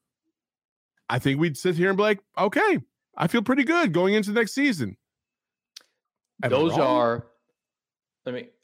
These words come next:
Speaker 2: everybody who's talking about Keim time signings, those are sweeteners. Those are May, June, July, the icing. That's not the cake. And to think that you're gonna be able to sit back and wait to fill right guard, number two wideout,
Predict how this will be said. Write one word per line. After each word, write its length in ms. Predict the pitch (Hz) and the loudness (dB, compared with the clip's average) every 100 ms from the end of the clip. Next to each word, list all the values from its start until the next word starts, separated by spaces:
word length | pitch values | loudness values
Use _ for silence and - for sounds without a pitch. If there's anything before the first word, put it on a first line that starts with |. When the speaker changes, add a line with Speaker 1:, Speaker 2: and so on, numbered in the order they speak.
| _ - | _ -4
Speaker 2:
everybody 360 | 139 165 165 | 0 4 4
who's 240 | 123 131 120 | 2 -6 -6
talking 320 | 127 120 113 | 0 0 0
about 260 | 98 92 - | -4 -6 -6
Keim 340 | 110 107 120 | -6 -4 -6
time 280 | 123 123 123 | -6 -6 -6
signings, 460 | 123 131 139 139 | -6 -6 -6 -8
those 300 | 113 117 131 | 2 4 4
are 160 | 117 - | 2 -4
sweeteners. 880 | - - 117 143 - 90 87 - - _ _ - | -8 -6 -2 -2 -4 -12 -14 -18 -20 _ _ 0
Those 280 | 120 135 135 | 2 4 4
are 440 | 110 107 101 - _ _ _ _ | 2 2 -2 -6 _ _ _ _
May, 280 | 117 110 127 | -4 0 0
June, 240 | 127 131 | -2 -6
July, 600 | 120 117 104 104 101 95 - _ _ _ | -4 -2 0 0 0 -4 -8 _ _ _
the 140 | 117 104 | -4 0
icing. 440 | 117 120 101 92 | 0 -2 -8 -8
That's 240 | 107 - | -8 -6
not 240 | 135 120 113 | -6 -6 -8
the 60 | |
cake. 560 | - - 131 95 - - _ _ _ - | -14 -6 -6 -6 -12 -20 _ _ _ -4
And 540 | 113 107 104 104 104 | 0 0 0 -4 -6
to 80 | 120 | -6
think 320 | - 151 147 | -2 -4 -2
that 380 | 131 104 98 - _ _ | 0 0 -2 -8 _ _
you're 180 | 120 135 | -2 0
gonna 160 | 143 131 | 0 0
be 100 | 131 | 0
able 120 | 113 | -2
to 100 | - | -4
sit 180 | - 143 | -4 0
back 220 | 131 120 | 2 0
and 160 | 104 107 | -2 2
wait 240 | 117 113 | 0 0
to 80 | 107 | -8
fill 260 | - 95 | -6 -4
right 280 | 92 110 143 | 0 0 0
guard, 480 | 143 120 117 113 - _ - | 0 2 2 -2 -6 _ -4
number 220 | 110 135 | 0 0
two 200 | 135 147 | 2 2
wideout, 580 | 123 107 107 104 101 | 4 4 2 0 0